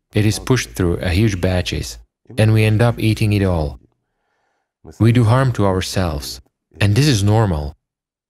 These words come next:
We cause harm to our children, and no one knows how it will affect our grandchildren and great-grandchildren. In other words, we are building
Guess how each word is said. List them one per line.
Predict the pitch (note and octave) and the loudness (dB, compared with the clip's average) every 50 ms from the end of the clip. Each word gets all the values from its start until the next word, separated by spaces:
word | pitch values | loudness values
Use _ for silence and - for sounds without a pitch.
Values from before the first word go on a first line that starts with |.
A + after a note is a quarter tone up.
| _ _ _ _ - | _ _ _ _ -4
We | G#2+ G#2+ | -2 -2
cause | G2 - A#2 A2 G2 F2 | 0 2 0 0 0 0
harm | F2+ G#2+ A2+ B2 B2+ A#2+ | 0 2 2 2 0 0
to | - B2 | 0 0
our | A2+ G#2+ G#2 | 0 0 -2
children, | F2+ - - G#2+ G#2 G2 E2+ F2 D#2 D2 D2 C#2 C2+ - _ _ _ _ _ _ _ _ _ _ _ _ - - | -2 -2 -2 -2 -2 -2 -2 -2 -4 -4 -6 -8 -12 -16 _ _ _ _ _ _ _ _ _ _ _ _ -6 -2
and | G2+ G#2 G#2+ | 0 2 4
no | A2 B2 C3 | 4 4 4
one | B2+ A#2 G2+ E2+ | 4 2 2 0
knows | D#2+ D2+ D#2 D2+ D#2+ | 0 -2 -2 -2 -2
how | F#2+ G2+ G#2 | 0 0 0
it | G#2+ G2 | 0 0
will | G2+ G#2 G#2 | 0 0 -2
affect | F#2+ - - G2+ E2+ D#2 D#2+ | -2 -2 -2 -2 -2 -2 -2
our | E2+ E2 E2 E2+ | -2 -2 -2 -2
grandchildren | E2 - F#2+ G2 G#2 G2+ - - F#2+ E2+ F#2 F2 E2+ | -2 -2 -2 0 -2 -2 -4 -4 -4 -2 0 0 0
and | E2 D#2+ D#2+ | 0 0 0
great-grandchildren. | F#2 F#2+ G#2 G2+ F#2 F2+ D#2+ D2+ D2+ - - D#2 C#2+ C#2 D2 C#2+ C#2+ C#2 C#2+ - _ _ - | 0 0 -2 0 -2 -2 -2 -2 -4 -6 -6 -6 -6 -6 -6 -6 -6 -8 -12 -14 _ _ -4
In | - G2+ G2+ | -2 0 2
other | A2 A#2+ B2 A#2+ | 4 4 2 2
words, | G#2 G2+ F#2+ E2+ D2+ C#2+ - - - - - - _ _ _ _ - | 2 0 0 0 -2 -2 -6 -8 -14 -16 -16 -20 _ _ _ _ -2
we | F#2+ G2 G2+ | 0 2 2
are | F#2+ F2+ | 2 0
building | F2 F2+ G#2 A2+ A#2 A2+ G2+ F#2 D#2 D2+ D2+ | 0 0 0 0 0 0 0 -2 -2 -4 -6